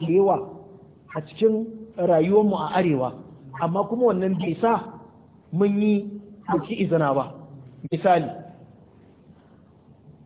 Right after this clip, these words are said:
Allah ya jarabce mu da corona. A lokacin da Allah ya jarabce mu da corona sai aka yi mana lockdown a Arewa gabaki ɗaya a Najeriya, ko? A daidai wannan lokacin da Allah ya jarabce mu da wannan lockdown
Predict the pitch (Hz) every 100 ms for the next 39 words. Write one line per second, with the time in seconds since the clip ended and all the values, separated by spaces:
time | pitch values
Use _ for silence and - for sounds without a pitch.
0 | - - _ _ - - 294 240 226 202
1 | 185 220 214 190 - 156 156 165 123 -
2 | - - - - - - - - - _
3 | - - - - 214 311 330 294 311 277
4 | 277 254 214 208 190 262 247 208 185 202
5 | 254 233 220 233 226 208 202 185 180 196
6 | 165 165 147 151 196 196 180 170 160 147
7 | 240 254 247 190 139 131 147 139 - 233
8 | - - - - - - - - - 247
9 | 247 330 381 370 415 427 427 320 262 269
10 | 285 302 311 254 269 285 - 247 262 240
11 | 226 208 202 - 254 262 214 190 175 208
12 | 226 262 202 240